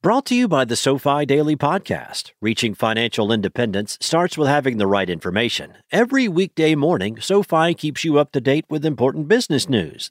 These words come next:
stock market happenings, and how they affect your financial life. Search for SoFi, S O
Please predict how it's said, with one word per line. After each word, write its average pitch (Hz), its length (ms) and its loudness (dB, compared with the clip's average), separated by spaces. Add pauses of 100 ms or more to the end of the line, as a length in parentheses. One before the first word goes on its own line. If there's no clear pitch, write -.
stock - 380 0
market 104 320 -2
happenings, 110 480 -6 (320)
and 160 120 0
how 165 200 4
they 180 420 4
affect 143 400 0
your 123 340 0
financial 120 560 0
life. 151 460 0 (460)
Search 233 320 2
for 190 340 4
SoFi, 185 800 -2 (160)
S 214 320 0
O 170 340 4